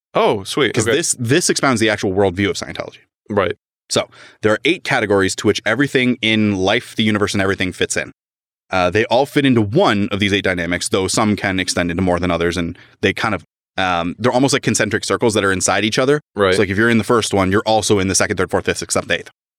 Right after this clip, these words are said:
Speaker 1: Oh, I, I've seen a, a diagram of that somewhere.
Speaker 2: I have a diagram of this.
Speaker 1: Like, okay, yeah, 'cause that sounds really familiar.
Speaker 2: Yeah.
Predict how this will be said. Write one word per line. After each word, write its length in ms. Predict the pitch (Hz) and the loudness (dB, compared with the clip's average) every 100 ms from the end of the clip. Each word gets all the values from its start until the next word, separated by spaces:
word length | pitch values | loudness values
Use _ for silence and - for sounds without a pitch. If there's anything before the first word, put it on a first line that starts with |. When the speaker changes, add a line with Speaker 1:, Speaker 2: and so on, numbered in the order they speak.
| _ | _
Speaker 1:
Oh, 140 | 165 - | -10 -4
I, 200 | 165 165 | -4 -2
I've 200 | 151 156 | -4 -2
seen 400 | - - 220 294 | 0 0 0 0
a, 180 | 247 156 | 2 0
a 120 | 123 123 | 0 0
diagram 600 | 110 208 294 151 117 101 | 0 0 2 2 0 0
of 100 | 98 | 0
that 180 | 95 85 | 0 0
somewhere. 560 | - 104 87 85 - - | 0 -2 -2 -6 -8 -8
Speaker 2:
I 80 | - | -4
have 160 | 180 | 0
a 60 | 339 | 0
diagram 340 | - 76 73 | -2 -4 -10
of 60 | - | -12
this. 200 | 60 - | -8 -4
Speaker 1:
Like, 140 | - | -2
okay, 500 | 254 - 392 131 135 196 | -2 0 2 2 2 2
yeah, 280 | 262 190 160 | 2 2 2
'cause 160 | 190 | 0
that 240 | 196 240 175 | 0 -2 0
sounds 260 | 220 175 | 0 0
really 360 | 131 165 247 185 | 0 2 4 4
familiar. 600 | 151 160 180 143 107 117 | 2 0 4 4 4 4
Speaker 2:
Yeah. 180 | 143 - | 0 -4